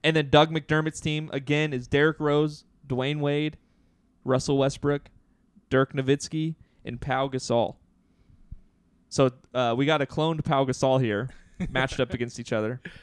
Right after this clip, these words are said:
Speaker 1: It's Iguodala matched up with Dirk Nowitzki, unless Carmelo wants to guard him, which I'm sure Dirk would love.
Speaker 2: Yeah.
Speaker 1: Um, we got Dwayne Wade on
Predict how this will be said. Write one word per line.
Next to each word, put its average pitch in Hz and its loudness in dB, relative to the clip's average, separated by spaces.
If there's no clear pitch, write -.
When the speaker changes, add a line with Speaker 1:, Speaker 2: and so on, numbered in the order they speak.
Speaker 1:
It's 147 -2
Iguodala 160 4
matched 151 -2
up 147 -2
with 127 0
Dirk 135 0
Nowitzki, 123 -4
unless 127 -6
Carmelo 135 -2
wants 123 -2
to 123 -10
guard 107 -4
him, 127 -12
which - -4
I'm 123 -8
sure 147 2
Dirk 127 0
would 117 -8
love. 104 -4
Speaker 2:
Yeah. 143 -6
Speaker 1:
Um, 123 -2
we 156 2
got 139 4
Dwayne 151 2
Wade 151 2
on 120 -2